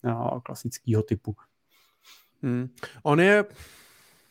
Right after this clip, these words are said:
Speaker 2: on je prostě třeba u toho bydlení, já mám dost často takovejhle cíl, eh, u klientů a prostě problém u toho bydlení je, že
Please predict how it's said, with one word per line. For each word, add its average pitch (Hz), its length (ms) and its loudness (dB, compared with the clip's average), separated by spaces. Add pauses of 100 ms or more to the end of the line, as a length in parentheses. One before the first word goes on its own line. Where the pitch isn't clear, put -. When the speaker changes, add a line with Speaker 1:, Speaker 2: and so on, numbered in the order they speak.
(800)
Speaker 2:
on 160 160 4
je 180 80 2
prostě 180 320 0
třeba 180 240 2
u 165 100 0
toho 180 220 2
bydlení, 139 440 4
já 147 300 6
mám 185 240 0
dost 180 200 0
často - 380 -2
takovejhle 113 560 -2
cíl, 101 300 -6
eh, - 840 -4
u 117 80 0
klientů 117 540 0
a 107 60 -2
prostě - 340 -4
problém 165 400 4
u 160 60 2
toho 175 200 4
bydlení 165 440 4
je, 147 140 6
že 156 280 4